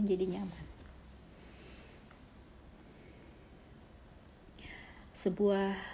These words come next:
redaksi dalam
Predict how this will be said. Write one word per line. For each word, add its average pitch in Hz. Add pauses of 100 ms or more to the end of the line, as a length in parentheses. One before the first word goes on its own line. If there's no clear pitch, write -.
(1600)
redaksi 185 (1400)
dalam 180